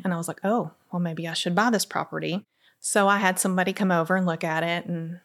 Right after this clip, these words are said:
they evaluated it. And they're like, "Well, we can't build out. That's the only problem.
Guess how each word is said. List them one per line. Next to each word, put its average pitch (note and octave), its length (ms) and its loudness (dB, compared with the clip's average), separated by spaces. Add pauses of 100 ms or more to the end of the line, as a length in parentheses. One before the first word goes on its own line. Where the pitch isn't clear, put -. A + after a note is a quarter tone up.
(160)
they F3+ 160 -2
evaluated D#3+ 680 0
it. E3+ 80 -4
And F3+ 100 -6
they're F#3 100 -2
like, F3+ 220 -4
"Well, G#3+ 340 0 (200)
we F#3 100 0
can't G3 300 -4
build F#3 180 2
out. - 460 -2 (100)
That's - 220 -6
the E3+ 100 -6
only D#3 160 -8
problem. D#3+ 540 -4